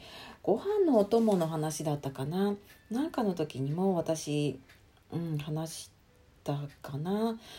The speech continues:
そのご飯に何が合うかみたいな話をした時にね、えー、私ね、あの、もう何がなくっても納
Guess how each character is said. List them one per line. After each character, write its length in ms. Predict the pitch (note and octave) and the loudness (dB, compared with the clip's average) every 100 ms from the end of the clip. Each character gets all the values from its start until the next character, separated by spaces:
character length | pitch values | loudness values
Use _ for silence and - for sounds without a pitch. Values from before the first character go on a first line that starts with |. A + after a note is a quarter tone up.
| - | -20
そ 100 | - | -8
の 80 | F3 | -6
ご 180 | - E3+ | -2 -4
飯 340 | - E3+ D3+ | -4 -4 -2
に 300 | C#3+ C#3+ C#3+ | -2 -2 -2
何 260 | D3+ E3 C#3 | -2 0 -2
が 120 | G#2+ | -2
合 80 | F#2+ | -4
う 60 | |
か 140 | - - | -4 -8
み 80 | - | -8
た 120 | - | -8
い 60 | G2+ | -6
な 80 | - | -6
話 280 | A2+ - | -8 -8
を 100 | - | -8
し 80 | - | -8
た 100 | C3+ | -10
時 240 | C3 - C#3+ | -12 -10 -8
に 200 | D#3 E3+ | -6 -4
ね、 140 | F3 F3+ - - - - - - _ - - - - _ - | -6 -8 -14 -14 -16 -18 -20 -20 _ -20 -20 -20 -20 _ -14
え 420 | F3+ D3+ C#3+ C#3+ | -8 -4 -2 -2
ー、 60 | D3 | -4
私 300 | D3 D#3 D#3 | -6 -6 -2
ね、 160 | D3 C#3+ | 0 0
あ 120 | C#2+ | -2
の、 480 | C#3+ - - - - | -4 -6 -8 -8 -6
も 0 | |
う 40 | C#3 | -2
何 240 | F3+ C4 | 0 2
が 100 | G#3 | 2
な 120 | E3 | 0
く 120 | D3+ C3+ | -2 -2
っ 20 | |
て 140 | - | 0
も 120 | C3+ | 0
納 200 | C3+ C#3 | 0 -2